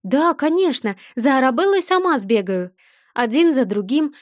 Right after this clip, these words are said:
я отцепила от себя пальцы разнервничавшегося эльфа. На освобождённом запястье даже остались красные следы. «Ступай, я совсем разберусь».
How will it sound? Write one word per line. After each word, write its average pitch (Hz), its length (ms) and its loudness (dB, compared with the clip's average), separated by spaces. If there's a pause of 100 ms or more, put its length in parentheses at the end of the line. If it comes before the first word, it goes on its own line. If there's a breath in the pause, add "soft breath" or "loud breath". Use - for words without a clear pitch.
я 330 240 2
отцепила 269 600 -2
от 233 100 -4
себя 240 320 -2
пальцы 254 520 -4 (160 soft breath)
разнервничавшегося 262 1300 -2
эльфа. 202 460 0 (240 soft breath)
На 320 180 4
освобождённом 220 840 -2
запястье 214 600 -2
даже 233 260 -2
остались 240 460 -2
красные 240 480 -4
следы. 208 440 -6 (360)
«Ступай, 190 540 -4 (160 soft breath)
я 247 180 2
совсем 233 500 -4
разберусь». 202 580 -4